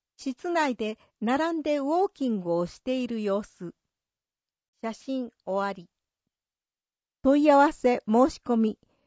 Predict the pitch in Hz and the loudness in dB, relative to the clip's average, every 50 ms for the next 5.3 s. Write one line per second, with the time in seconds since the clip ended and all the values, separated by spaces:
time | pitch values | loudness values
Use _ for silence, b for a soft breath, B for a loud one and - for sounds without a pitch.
0 | _ _ _ _ _ _ _ - 320 349 370 - - 330 339 349 - 330 311 285 | _ _ _ _ _ _ _ 2 2 2 0 0 0 2 2 2 2 0 0 0
1 | - - 170 165 170 180 202 269 277 254 233 190 160 147 131 - _ _ _ _ | 0 -2 -4 -4 -4 -4 -2 -2 -2 0 -2 -4 -2 -4 -6 -6 _ _ _ _
2 | - 180 214 220 214 202 202 196 196 B B B B B - 214 254 320 339 339 | -4 0 0 2 2 2 2 0 0 B B B B B 0 2 2 4 4 2
3 | 359 349 320 311 285 247 208 180 160 147 143 - _ _ _ - - 220 233 - | 2 4 4 6 6 4 4 2 0 -2 -2 -4 _ _ _ -4 -2 -2 -2 -2
4 | - 320 311 320 320 302 262 208 170 160 156 160 170 - - - 220 214 196 190 | -2 -2 0 2 2 2 2 2 0 -2 -4 -6 -6 -6 -6 -4 -2 0 0 0
5 | 180 170 165 180 175 - | 0 -2 -2 -4 -4 -6